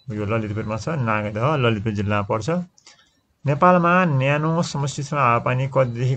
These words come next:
कति उचाइमा पाइन्छ? नेपालमा न्यानो समशीतोष्ण हावापानी कति उचाइसम्म पाइन्छ, कतिदेखि कति मिटर उचाइमा पाइन्छ त न्यानो समशीतोष्ण हावापानी भन्नु होला भने चाहिँ चार हजार फिटदेखि सात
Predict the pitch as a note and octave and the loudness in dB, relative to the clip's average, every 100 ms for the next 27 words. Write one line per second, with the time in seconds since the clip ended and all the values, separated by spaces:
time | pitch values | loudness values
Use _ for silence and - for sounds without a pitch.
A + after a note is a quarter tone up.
0 | C3 C3 B2+ B2 B2+ B2+ B2 A#2+ C3 C3+ | 0 -2 -2 -2 -2 -2 -2 -2 -4 -6
1 | - _ _ _ _ _ _ _ _ _ | -10 _ _ _ _ _ _ _ _ _
2 | - G2+ G#2+ G#2 B2+ D#3+ A2+ A2+ B2 C3+ | -8 -4 -2 -2 0 2 2 2 0 0
3 | D#3 D#3+ B2+ A#2+ B2 A#2 A2+ A2 G#2+ A2 | -2 -4 -6 -8 -8 -10 -8 -8 -10 -8
4 | A#2 E3 F3+ _ _ _ _ C#3+ C#3+ D#3+ | -6 -4 -6 _ _ _ _ -6 -4 -4
5 | E3+ F3 E3 - C#3+ B2+ B2+ B2+ B2 B2 | -2 -2 -4 -8 -8 -2 -2 -2 -4 -4
6 | A#2+ A#2+ A#2+ B2 A#2+ - - B2 A#2 B2 | -4 -4 -4 -4 -8 -10 -8 -6 -4 -4
7 | B2 C3+ B2+ A2 B2 A#2+ A2+ - _ _ | -4 -6 -6 -8 -10 -10 -12 -16 _ _
8 | - B2 C3+ A#2+ A#2+ A#2 A#2+ B2 B2 B2+ | -8 0 2 2 2 0 0 0 0 2
9 | B2 B2 A#2+ - D3 C3+ B2 - B2 A#2 | 2 0 -2 -6 -2 -2 -2 -6 -4 -4
10 | A#2 A#2+ C3+ G#2+ G2+ G2 G2+ A2 D#3+ D#3+ | -4 -4 -4 -4 -4 -4 -4 -4 -4 -8
11 | _ _ _ _ - C3+ C3+ - B2 A#2+ | _ _ _ _ -6 -4 -4 -4 -2 -2
12 | A#2 A#2 - A2 A2+ A2 D3+ - - B2 | -2 -4 -4 -8 -8 -8 -8 -8 -6 -4
13 | C3 | -4